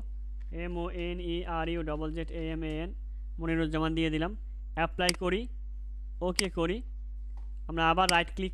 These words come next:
করে প্রপার্টিসে যাব, ডিটেলসে যাব। দেখুন আমাদের এটা fixed হয়ে গিয়েছে। অনেক ক্ষেত্রে আমাদের এটা star নাও আসতে পারে, সেক্ষেত্রে আমরা প্রথমে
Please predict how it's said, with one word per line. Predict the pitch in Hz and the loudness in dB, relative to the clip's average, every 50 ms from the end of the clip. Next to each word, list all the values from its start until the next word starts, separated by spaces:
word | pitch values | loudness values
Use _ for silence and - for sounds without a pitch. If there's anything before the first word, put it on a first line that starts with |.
| - 196 | 0 2
করে | 190 185 196 220 226 - - - - - - - - - - - - - | 2 4 4 2 0 -4 -6 -8 -8 -6 -6 -6 -6 -6 -8 -8 -2 2
প্রপার্টিসে | 190 180 - 185 180 180 180 175 196 180 170 | 2 4 4 4 2 2 2 0 0 2 4
যাব, | 165 156 160 175 196 226 - - - - - - - - - - 147 | 4 4 4 2 -2 -4 -4 -8 -8 -8 -8 -8 -8 -8 -6 -4 -2
ডিটেলসে | 160 165 165 175 180 175 - 196 175 175 | 0 2 4 4 4 2 0 0 2 2
যাব। | 165 165 170 190 180 | 4 4 4 2 2
দেখুন | 175 160 180 175 170 | 2 0 2 2 2
আমাদের | 170 170 165 165 165 | 2 2 2 2 2
এটা | 165 175 175 170 170 - | 2 2 0 0 0 0
fixed | 180 175 - - 196 | -2 -2 -2 0 2
হয়ে | 180 170 165 165 | 2 4 4 4
গিয়েছে। | 165 165 156 151 185 196 214 - - - - - - - | 2 2 0 0 -4 -4 -6 -6 -8 -8 -8 -8 -6 -2
অনেক | 156 160 175 165 - | -2 0 0 0 -2
ক্ষেত্রে | 196 180 - 185 | 0 2 4 6
আমাদের | 180 180 180 175 175 170 | 6 6 6 4 2 4
এটা | 170 185 180 180 180 170 | 4 4 4 4 4 2
star | - - 180 175 165 156 | 0 0 2 4 6 6
নাও | 165 175 180 | 6 8 6
আসতে | 175 - - 185 175 | 4 4 2 2 4
পারে, | 170 165 190 208 - - - - - - - | 4 4 4 2 -2 -6 -6 -6 -8 -6 -6
সেক্ষেত্রে | - 180 175 185 175 196 185 | -4 -2 -2 -2 -2 0 0
আমরা | 185 180 180 | 0 0 0
প্রথমে | 185 180 - 190 190 | 0 -2 0 0 0